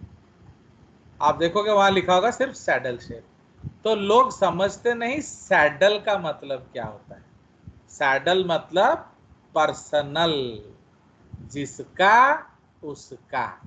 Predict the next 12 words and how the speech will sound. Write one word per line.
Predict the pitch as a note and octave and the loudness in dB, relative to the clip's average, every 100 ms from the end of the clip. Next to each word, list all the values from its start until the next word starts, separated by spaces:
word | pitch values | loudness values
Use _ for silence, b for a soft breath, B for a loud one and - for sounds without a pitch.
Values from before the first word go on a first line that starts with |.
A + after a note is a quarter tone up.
| - - - _ _ _ _ - | -20 -20 -20 _ _ _ _ -20
You | - - | -18 -10
understand? | F3 F3+ - G#3+ C4 - _ _ - - | -8 -8 -2 -2 -2 -8 _ _ -20 -4
तो | A3 | 0
इसीलिए | G3 - D3 C3+ | 0 -2 -10 -8
जैसे | D#3+ A3+ | -6 -4
suppose | C4+ A#3+ C4 C4 | -2 2 2 2
आप | - B3 A3 - F#3 | 4 6 6 0 0
कार, | E3 E3+ | 2 2
आपका | - D#3 - F#3+ | 2 -2 0 -2
जो | F#3 | -2
कार | - C#3+ C#3 B2 | -4 -2 -2 -2
है | A#2+ D3 | -4 -4